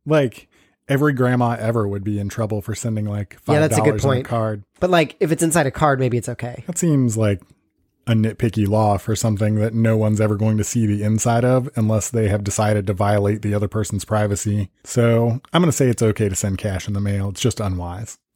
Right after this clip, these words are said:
Speaker 2: Okay.
Speaker 1: And, uh, that's coming not from the litigation bros, but from the tarot bros.
Speaker 2: Yeah. Good point. All right. Well, we haven't even introduced this week's querent or question. We've only talked about the deck.
Speaker 1: Well, we haven't introduced this week's querent because we know this week's querent already.
Speaker 2: Okay.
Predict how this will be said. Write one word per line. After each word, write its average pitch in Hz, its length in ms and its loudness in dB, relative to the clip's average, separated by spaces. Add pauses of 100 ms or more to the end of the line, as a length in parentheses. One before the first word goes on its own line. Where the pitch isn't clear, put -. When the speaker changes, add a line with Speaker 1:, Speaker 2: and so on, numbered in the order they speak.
(240)
Speaker 2:
Okay. 139 300 0 (160)
Speaker 1:
And, 135 300 2 (180)
uh, 113 340 0
that's 143 380 0
coming 120 560 0
not 135 400 0
from 117 240 0
the 113 80 0
litigation 107 540 -2
bros, 98 340 -4
but 104 220 -6
from 110 160 -4
the 104 80 -2
tarot 95 340 -4
bros. 101 320 -6
Speaker 2:
Yeah. 127 280 2 (760)
Good 151 120 0
point. 139 300 -4 (300)
All 160 100 4
right. 131 240 0 (220)
Well, 151 100 2
we 160 100 6
haven't 233 180 4
even 165 180 4
introduced 143 640 0
this 147 180 0
week's 147 440 -2
querent 147 360 2 (160)
or 156 140 0
question. - 460 -4 (220)
We've 139 200 -6
only 160 400 2
talked 139 260 -2
about 123 200 -2
the 120 60 -6
deck. - 320 -10 (140)
Speaker 1:
Well, 151 160 4
we 156 100 4
haven't 175 240 2
introduced 131 540 0
this 107 160 -2
week's 104 260 -6
querent 104 400 -4
because 117 540 -2
we 131 480 2
know 156 300 2
this 110 200 0
week's 104 200 -4
querent 104 340 -4
already. 98 320 -2
Speaker 2:
Okay. 120 360 0